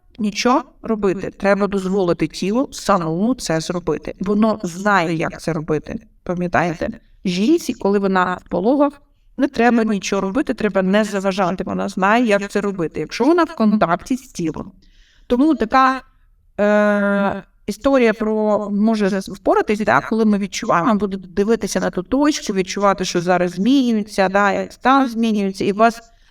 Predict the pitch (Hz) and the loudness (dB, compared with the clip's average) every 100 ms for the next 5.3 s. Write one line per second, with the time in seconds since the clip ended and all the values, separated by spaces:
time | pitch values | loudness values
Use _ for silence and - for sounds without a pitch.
0 | - 220 220 240 247 233 202 214 202 202 | -8 -4 0 4 2 0 -2 0 0 -2
1 | - 196 190 185 185 - - _ _ _ | -6 -4 -4 -4 -6 -12 -14 _ _ _
2 | - 208 247 240 202 185 190 - 226 226 | -4 2 4 4 2 -2 -8 -2 2 4
3 | 233 233 202 190 185 214 220 214 - 175 | 6 4 4 2 0 2 4 2 0 -6
4 | - - 220 208 196 190 196 - 196 190 | -8 -6 -4 -2 0 0 0 -4 -2 -2
5 | 202 - | -2 -4